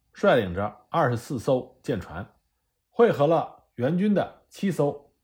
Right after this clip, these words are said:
再加上李义琦的二十五艘，一共是五十六艘舰船，就迎击日本水军。七月八日，李舜臣和援军二人因为作战方案起了冲突。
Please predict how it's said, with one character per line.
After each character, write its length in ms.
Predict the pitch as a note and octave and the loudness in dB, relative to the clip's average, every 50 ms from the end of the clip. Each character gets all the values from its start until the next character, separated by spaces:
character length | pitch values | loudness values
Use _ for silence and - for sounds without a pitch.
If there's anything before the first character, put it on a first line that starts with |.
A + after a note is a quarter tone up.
| _ _ _ | _ _ _
再 160 | - D#3+ D3 | -2 -2 0
加 180 | C3+ E3 E3 D3+ | 2 2 2 2
上 240 | D3+ C3+ A2+ G2+ G2 | 2 0 -2 -2 -4
李 80 | G2+ | -6
义 80 | A2 G#2+ | -6 -8
琦 220 | G2+ - - B2+ | -8 -8 -6 -2
的 80 | B2+ C#3+ | -2 -2
二 220 | G#2 B2+ A#2+ G2+ | 0 0 -2 -2
十 80 | G#2 C3 | -4 -6
五 160 | A2 - - | -8 -8 -10
艘， 440 | - - A2+ B2 B2+ - - _ _ _ _ _ _ _ _ - | -6 -2 -2 -2 -2 -4 -14 _ _ _ _ _ _ _ _ -2
一 120 | E3 G#3 | 0 4
共 160 | A#3 C4 G3 B2+ | 6 6 6 6
是 320 | - A2 - - - _ - | 4 0 -4 -6 -8 _ -12
五 160 | G2 F#2+ F#2+ | -8 -8 -6
十 100 | F#2 G2+ | -6 -4
六 240 | F#3 A#3 A#3 C#3 F#2+ | 0 2 2 2 0
艘 360 | - - G#2+ A2+ A2 - _ - | 0 -2 -4 -4 -4 -8 _ -6
舰 180 | - B2 F#2 | -4 -4 -4
船， 220 | - - C#2+ D2 - _ _ _ _ _ _ _ _ _ _ _ _ _ | -4 -8 -14 -16 -18 _ _ _ _ _ _ _ _ _ _ _ _ _
就 160 | - C#3+ A#2+ | -4 -2 0
迎 260 | G#2+ A2 C3 F3+ F#3 | 0 2 2 2 2
击 320 | D3+ D#3+ D#3+ D3+ D#3 - - - _ _ _ | 2 2 0 0 -2 -6 -16 -20 _ _ _
日 140 | - C#3+ A#2 | -6 -4 -2
本 100 | G2 F#2 | -2 -4
水 160 | F2 - C#2 | -6 -8 -14
军。 240 | - D#2+ D#2+ D#2+ - _ _ _ _ _ _ _ _ _ _ _ _ _ _ _ _ _ _ _ _ _ - | -16 -16 -18 -18 -18 _ _ _ _ _ _ _ _ _ _ _ _ _ _ _ _ _ _ _ _ _ -8
七 120 | - C#4+ | 0 4
月 120 | D4 B3 | 6 6
八 160 | G3 A#3+ B3 B3+ | 8 6 6 6
日， 260 | A#3 - - - - - _ _ _ _ _ _ _ _ | 4 0 -4 -8 -16 -20 _ _ _ _ _ _ _ _
李 100 | - C#3 | -4 -2
舜 180 | C#3+ A3+ G3+ B2+ | 0 0 0 2
臣 380 | C3 B2+ D3+ E3 D#3+ - - _ _ _ _ _ | 0 0 0 -2 -4 -6 -12 _ _ _ _ _
和 160 | - B2 C#3 | -4 -2 -2
援 200 | C#3 C3+ D3+ F3 | -2 -2 0 2
军 80 | F#3 | 4
二 220 | F#3+ E3 A#2 F2+ D#2+ | 4 4 4 2 -2
人 220 | - - - - _ _ _ _ _ _ _ _ _ - | -6 -10 -18 -20 _ _ _ _ _ _ _ _ _ -6
因 100 | - D#3+ | -4 -2
为 80 | E3+ E3+ | -2 0
作 160 | D#3+ F#3+ E3+ | 0 0 0
战 140 | B2+ G#2+ G#2 | 0 0 -2
方 160 | C#3+ D3+ D#3+ | -2 -4 -4
案 140 | C#3+ - - - _ _ _ _ _ _ _ | -4 -6 -10 -16 _ _ _ _ _ _ _
起 160 | - - G2 | -14 -12 -12
了 100 | D2 C#2 | -12 -10
冲 160 | E2 - C#3 B2+ | -8 -8 -6 -6
突。 220 | F#2 F2 _ | -8 -10 _